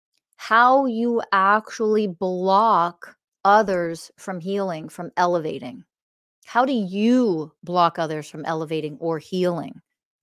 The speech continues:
This is tricky. This is tricky. We have all come from the conditioning, the brainwashing of separation consciousness.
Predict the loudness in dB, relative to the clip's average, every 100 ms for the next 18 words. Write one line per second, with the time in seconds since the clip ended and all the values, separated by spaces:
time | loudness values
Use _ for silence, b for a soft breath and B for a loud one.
0 | -6 -4 -4 -8 -6 -4 -4 -4 -6 _
1 | _ _ _ _ _ _ _ _ _ _
2 | -12 -10 -4 -4 0 -2 -2 _ _ _
3 | _ _ _ _ -4 2 2 2 0 0
4 | 4 8 8 6 0 -4 _ _ _ _
5 | _ _ _ _ -12 0 2 2 0 0
6 | 0 -2 -6 -10 -8 0 0 0 -4 -4
7 | -4 -6 -4 -2 -2 -4 -2 -2 -4 -8
8 | -10 -12 -14 _ _ _ _ -4 2 2
9 | 2 0 -4 -16 _ _ -16 -2 -2 0
10 | 0 -2 -4 -14 -8 -8 -8 -14 -16 -20
11 | -20 -20